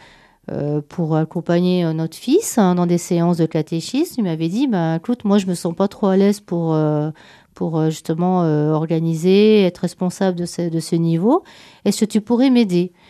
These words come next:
Et puis, euh, je lui ai dit, « Ben, écoutez, euh, oui, pourquoi pas ? Pourquoi pas ? » Et donc, euh, ben, je me suis sentie portée, euh, voilà, poussée par, euh,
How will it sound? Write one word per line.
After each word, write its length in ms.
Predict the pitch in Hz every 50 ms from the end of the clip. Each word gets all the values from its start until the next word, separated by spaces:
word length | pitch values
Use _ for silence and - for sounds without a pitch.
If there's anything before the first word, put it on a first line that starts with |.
| - - - _ _ _ _ _ _ _ _
Et 140 | 196 196
puis, 420 | 190 196 - - 220 208 202 202 190
euh, 220 | 185 180 175 175
je 140 | 180 175 185
lui 140 | 175 170 170
ai 40 | 170
dit, « 160 | 180 226 247
Ben, 480 | 220 185 165 156 151 151 151 151 151 151
écoutez, 460 | 151 - 160 143 - - 208 226 220
euh, 140 | 170 135 131
oui, 120 | 151 190 214
pourquoi 280 | - 196 - - - 127
pas ? 160 | - 170 - 240 - _ _ _ _ _ _ _ _ _ _
Pourquoi 280 | - 170 - - - 139
pas ? » 200 | - - 101 - - _ _ _ _ _ _ _ _ - _ _ _ _ _ _ -
Et 80 | 196 190
donc, 240 | 220 262 285 -
euh, 120 | 262 226 226
ben, 140 | 214 220 220
je 60 | 220
me 60 | 247
suis 400 | 233 - - 277 262 262 262 254
sentie 400 | 240 - - 285 269 269 - -
portée, 720 | 262 - 269 247 - - - - 233 226 233 247 254 254 247
euh, 120 | 220 208 202
voilà, 260 | 202 202 190 196 196
poussée 340 | 202 - 226 - - 262 254
par, 240 | - 226 208 196
euh, 220 | 190 185 185 185